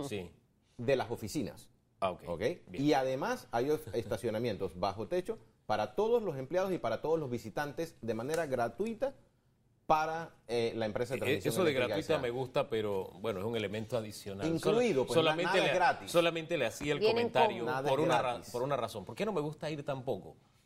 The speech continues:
Speaker 1: Porque yo sé muy poco de edificios enfermos.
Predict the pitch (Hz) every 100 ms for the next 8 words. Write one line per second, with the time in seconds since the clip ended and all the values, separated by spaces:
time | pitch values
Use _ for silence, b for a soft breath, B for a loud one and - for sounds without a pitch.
0 | b _ 135 120 147 175 165 185 180 185
1 | 135 170 160 160 127 113 110 123 120 151
2 | 131 - 107 92 87 - 127 82